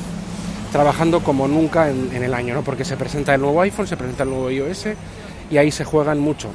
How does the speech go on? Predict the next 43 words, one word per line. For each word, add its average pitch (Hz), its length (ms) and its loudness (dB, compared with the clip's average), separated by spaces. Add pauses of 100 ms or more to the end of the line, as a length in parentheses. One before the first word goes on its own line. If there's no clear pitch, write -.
(140)
Yo 156 120 6
diría 147 160 4
que 139 60 0
se 143 100 -2
juegan 135 320 0
todo. 113 220 -4
Hoy 113 120 -4
en 120 80 -4
día 123 240 0 (640)
Apple 123 240 -2
se 143 100 -2
ha 131 40 2
vuelto 143 280 2
una 143 200 0
compañía 139 520 -2 (720)
cuyo 123 280 -2 (240)
principal 120 340 -6
producto 123 420 -4 (680)
es, 135 480 -2
eh, 120 280 -2
I 139 120 -2
O 143 80 2
S. - 180 -4 (220)
La 123 160 2
movilidad, 127 480 0
ese 127 140 -6
es 123 60 -8
su 156 120 -4
principal 139 460 -4
sistema 135 240 -6
operativo 135 480 -4 (680)
y 147 100 -2
su 151 120 -2
principal 127 400 -2
producto 131 300 0
es - 80 -4
el 127 100 -2
iPhone, 127 220 -2
aunque 135 160 0
también 123 260 -2
el, 120 140 -2 (180)
el 127 160 2
iPad, 143 240 2